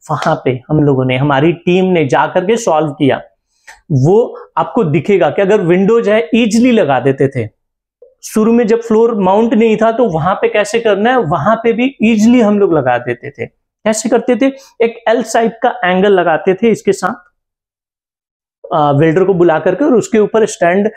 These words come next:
का वो बना करके, जगह मेजर करके और तुरंत लगवा देते थे। बहुत ही easy था solutions, but कोई company नहीं करती थी। ये हम लोग जहां जहां कर रहे होते थे, वहां तो सही था, but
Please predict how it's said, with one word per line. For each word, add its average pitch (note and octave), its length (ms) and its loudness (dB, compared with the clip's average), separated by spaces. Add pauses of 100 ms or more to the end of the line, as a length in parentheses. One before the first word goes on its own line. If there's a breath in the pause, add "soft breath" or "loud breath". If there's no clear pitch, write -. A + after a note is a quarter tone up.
(220 loud breath)
का E3+ 200 0
वो D#3 300 0
बना C#3+ 300 0
करके, F#3 320 -2
जगह D#3+ 480 2
मेजर D3+ 320 2
करके D#3+ 260 -2
और D4+ 180 -4
तुरंत E3+ 240 2
लगवा C3 280 2
देते B2 320 -6
थे। - 460 -16 (160)
बहुत A#3+ 300 -2
ही C#4+ 200 0
easy F3+ 260 2
था F3 160 -2
solutions, C#3+ 540 0
but D#3+ 120 0 (120)
कोई E3+ 160 2
company C#3+ 420 0
नहीं C3 140 0
करती C3 300 -8
थी। - 240 -16 (480 loud breath)
ये A3 180 4
हम G3 260 2
लोग A#3+ 140 2
जहां F3+ 280 0
जहां A3+ 200 2
कर A#3 200 0
रहे A#3+ 160 2
होते A#3+ 260 0
थे, C4 100 0
वहां D#3+ 280 -2
तो A3 120 0
सही G#3+ 240 0
था, A#3 100 0
but A3 160 0